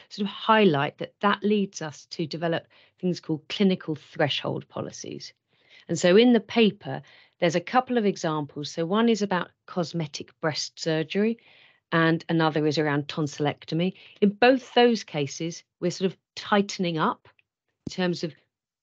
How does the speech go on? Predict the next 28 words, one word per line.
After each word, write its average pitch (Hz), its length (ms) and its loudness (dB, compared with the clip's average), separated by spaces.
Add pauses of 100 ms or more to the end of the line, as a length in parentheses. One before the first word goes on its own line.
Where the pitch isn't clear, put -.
who 175 180 4
could 190 180 -6
have 165 320 -4
that - 200 -2
treatment - 420 -8
on 156 140 -8
the 156 120 -8
N 151 100 -8
H - 260 -12
S. 208 340 -6 (880)
On 180 140 4
the 190 80 6
other 202 160 4
hand, 190 280 0
the 190 180 -8
cataract - 800 -8 (120)
policy 156 540 -2 (140)
has 190 160 0
actually 196 360 0
been 165 180 -2
expanded 175 840 -4 (200)
because 165 220 -8
we, 165 200 -4
we 175 120 0
now 180 220 2
recognise 160 600 -2
that 165 100 -4
actually 170 520 -2